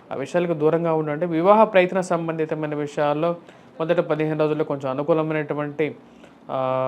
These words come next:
విషయాన్ని మీరు వినగలుగుతారు. కొంచెం సానుకూలమైనటువంటి ఫలితాలు కూడా పొందగలుగుతారు. వివాహ ప్రయ-, ప్రయత్నాలు, దూర ప్రాంత ప్రయాణ, ప్ర-,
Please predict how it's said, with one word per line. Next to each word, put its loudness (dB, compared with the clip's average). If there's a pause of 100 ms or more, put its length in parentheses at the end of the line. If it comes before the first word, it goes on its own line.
(120)
విషయాన్ని 2
మీరు 0
వినగలుగుతారు. 0 (600)
కొంచెం 0
సానుకూలమైనటువంటి 4
ఫలితాలు -4
కూడా 0
పొందగలుగుతారు. -6 (600)
వివాహ 8
ప్రయ-, 10
ప్రయత్నాలు, 4
దూర 6
ప్రాంత 2
ప్రయాణ, 2
ప్ర-, 2